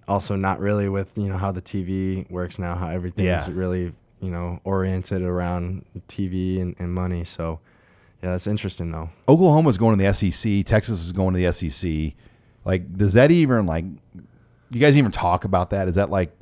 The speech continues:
Speaker 2: conference realignment? Does any, anybody even discuss that in the locker room?
Speaker 1: Not really. I mean, it is cool to see it. You know, I think, uh, it's gonna, what it's gonna affect the most is it's gonna affect Vegas and, and how people,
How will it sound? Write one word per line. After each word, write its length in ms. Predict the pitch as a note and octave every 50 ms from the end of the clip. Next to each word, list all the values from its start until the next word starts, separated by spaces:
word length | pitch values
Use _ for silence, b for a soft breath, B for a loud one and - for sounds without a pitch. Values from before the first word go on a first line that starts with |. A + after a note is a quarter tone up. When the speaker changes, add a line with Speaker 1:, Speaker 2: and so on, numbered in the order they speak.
| _ _ _ _ _ -
Speaker 2:
conference 400 | - G#2+ G2+ G2+ - G#2+ F#2+ -
realignment? 760 | - G#2 F#2+ F2 D#2+ E2+ F2+ F#2 F#2 F2+ F#2 E2+ - - -
Does 180 | F#2 F#2 G2 - -
any, 240 | A#2 A2 A#2 -
anybody 340 | - A#2 A#2 A2+ B2 A#2+ A#2+
even 400 | A#2+ A2 G#2 G#2 G#2+ G#2 C#2+ B1 C2
discuss 400 | F#2 F2 - - G#2 F#2 - -
that 100 | A2 G#2
in 60 | G#2+
the 60 | G#2
locker 300 | G2+ G#2 G#2 G2+ - G2
room? 200 | G2+ G#2 G#2 G2 - _
Speaker 1:
Not 260 | - B2 C#3+ D3+ C3 F2+
really. 460 | G#2+ A2 A2 A2+ A2+ A#2 B2 B2+ - _ -
I 60 | A2+
mean, 180 | A2+ A2+ A2+ A#2
it 60 | A#2+
is 180 | C3 B2+ A#2
cool 220 | - - - B2+ A#2+
to 80 | A2+
see 320 | G#2+ - - A#2 A#2 A#2 A#2
it. 300 | A2 F2 G2+ G2+ - - _ _ _ _ _ b b b b b b b b b -
You 100 | G#2 G2+
know, 100 | G2+ G2
I 100 | G2 G2+
think, 220 | - A#2 G#2+ G2
uh, 120 | G#2 G2 -
it's 160 | G2+ G2 -
gonna, 200 | - A2 G2+ -
what 180 | - G#2+ G#2+ A2+
it's 100 | G#2+ -
gonna 160 | A#2 G#2 F#2+
affect 320 | F2+ - - G#2+ G2+ -
the 60 | G#2
most 420 | G2 F#2+ G2 G#2+ G#2+ G#2 G2 - F#2+
is 140 | E2+ E2+ E2+
it's 160 | E2 - -
gonna 140 | G2 F#2 F2+
affect 300 | E2 - G2+ G#2+ G2 F2
Vegas 520 | F2 F#2+ G#2+ A#2 G2+ F2 E2+ F2 - -
and, 140 | F#2 F2+ F2+
and 200 | - F#2 F#2+ F#2+
how 260 | F#2 G2 G2 G#2 G2+
people, 560 | - - A#2+ A2+ - - G#2+ G#2 G2+ G#2 G#2